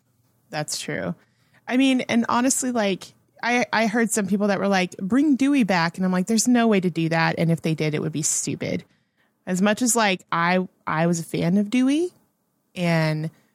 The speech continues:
he was a great character, I just feel like, how do you bring him back? You know? Spoilers for people who might have not seen that, but anyways.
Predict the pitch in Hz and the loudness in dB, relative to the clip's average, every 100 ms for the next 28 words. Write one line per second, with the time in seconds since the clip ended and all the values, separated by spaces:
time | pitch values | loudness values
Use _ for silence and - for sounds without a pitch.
0 | _ _ _ _ _ _ 190 190 175 175 | _ _ _ _ _ _ -6 0 2 2
1 | 180 170 160 175 175 269 330 392 _ _ | 2 0 -2 -2 -2 -2 -4 -4 _ _
2 | - 180 170 170 - 170 165 160 156 - | -2 -2 0 -4 -4 -4 -2 -2 -6 -10
3 | - 170 165 160 156 151 151 - - - | -4 -2 -2 -2 -4 -4 -6 -8 -10 -14
4 | - - 165 156 160 - _ _ _ _ | -18 -8 -2 -2 -2 -6 _ _ _ _
5 | _ _ _ _ _ _ - - 214 196 | _ _ _ _ _ _ -14 -6 0 2
6 | 175 170 - 156 151 165 151 156 151 143 | 2 0 -2 -4 -4 -6 -4 -4 -4 -6
7 | 147 135 107 - - - - - - 156 | -8 -8 -10 -10 -10 -10 -12 -10 -8 -6
8 | - - - | -8 -12 -14